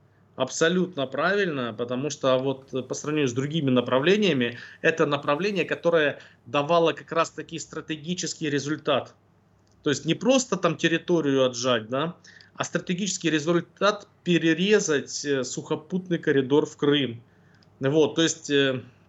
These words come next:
изолировать зону боевых действий. Э, то есть, если, допустим, Крым — это цель, стратегическая цель, то они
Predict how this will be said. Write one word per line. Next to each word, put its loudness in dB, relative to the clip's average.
изолировать 2
зону 0
боевых -2
действий. -6
Э, 0
то 4
есть, 2
если, -2
допустим, -2
Крым — 0
это -2
цель, 4
стратегическая -2
цель, 0
то 0
они 0